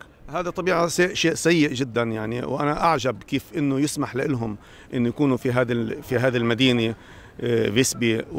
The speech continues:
ويقوموا بعملهم ال-، يعني ب-، بقدر أقوله بكل بساطة إجرامي، لأنه هن عندهم،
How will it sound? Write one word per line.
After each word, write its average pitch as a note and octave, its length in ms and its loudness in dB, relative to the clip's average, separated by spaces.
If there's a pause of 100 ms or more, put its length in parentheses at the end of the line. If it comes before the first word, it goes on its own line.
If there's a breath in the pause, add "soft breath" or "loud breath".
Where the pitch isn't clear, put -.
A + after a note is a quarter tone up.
(240)
ويقوموا B2 340 2
بعملهم A#2+ 760 0
ال-، B2 320 -4 (260)
يعني B2 220 2
ب-، B2+ 220 0
بقدر B2+ 380 2
أقوله C3 320 2
بكل B2 260 -2
بساطة B2 380 -2
إجرامي، A#2+ 460 2
لأنه B2 300 2
هن C3 120 4
عندهم، B2 380 0